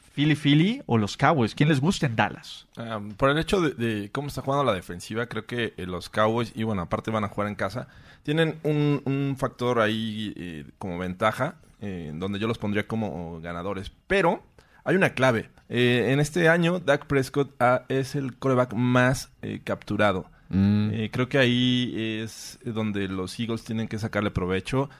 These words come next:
Speaker 2: mandar a blitzear, eh, contener, porque sabemos que tienen la habilidad de,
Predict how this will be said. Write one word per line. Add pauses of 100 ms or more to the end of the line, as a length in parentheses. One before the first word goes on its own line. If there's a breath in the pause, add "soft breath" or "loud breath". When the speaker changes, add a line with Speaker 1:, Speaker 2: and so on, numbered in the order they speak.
(280 loud breath)
Speaker 2:
mandar
a
blitzear,
eh,
contener, (120)
porque
sabemos
que (160)
tienen
la
habilidad
de,